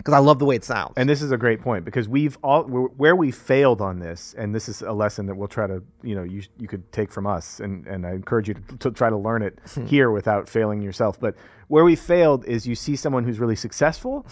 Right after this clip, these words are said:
Speaker 1: <laughs>
Speaker 2: but maybe it doesn't resonate with you. And then you're like, "Well, we should maybe, we,"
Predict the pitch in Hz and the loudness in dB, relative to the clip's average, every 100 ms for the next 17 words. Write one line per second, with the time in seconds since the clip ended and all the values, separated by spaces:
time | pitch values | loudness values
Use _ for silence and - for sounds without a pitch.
0 | 240 - 127 113 127 127 123 123 107 98 | -6 -4 -4 -2 -2 -2 -2 -2 -4 -6
1 | 107 131 143 160 185 185 208 _ _ - | -4 -4 -4 -6 -4 -4 -4 _ _ -8
2 | 131 131 127 120 143 135 135 147 135 143 | -2 0 2 4 6 6 4 0 0 2
3 | 143 135 127 135 135 | 4 2 0 0 0